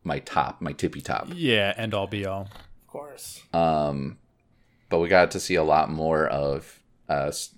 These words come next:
Speaker 1: Streets of Tarkov, which is a expansion of Escape from Tarkov, and, um, the ultimate goal for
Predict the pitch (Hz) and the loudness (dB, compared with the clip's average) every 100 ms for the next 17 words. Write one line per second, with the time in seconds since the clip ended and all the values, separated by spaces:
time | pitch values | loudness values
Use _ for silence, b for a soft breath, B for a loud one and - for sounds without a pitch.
0 | - - - 80 - 76 76 - - - | -14 -10 -4 -4 -2 -4 -4 -12 -20 -20
1 | _ _ _ - 80 90 101 - - _ | _ _ _ 0 2 2 -2 -4 -20 _
2 | _ _ _ - 78 71 73 71 67 - | _ _ _ -8 -6 0 2 2 -2 -6
3 | - - - 76 76 85 85 85 98 - | -8 -4 0 0 0 -2 -2 -4 -6 -4
4 | 76 73 - - - - - 113 147 - | -4 -4 -8 -10 -6 -4 -4 -6 -6 -6
5 | - - - - 76 76 78 73 - b | -6 -6 -8 -10 -8 -6 -8 -10 -14 b
6 | b b b b b _ - - 73 71 | b b b b b _ -10 -6 -4 -4
7 | 71 - - - 92 82 113 - 113 92 | -6 -10 -18 -8 -4 0 0 0 -2 -2
8 | 82 82 82 76 73 - 78 73 | -4 0 2 2 0 -2 0 0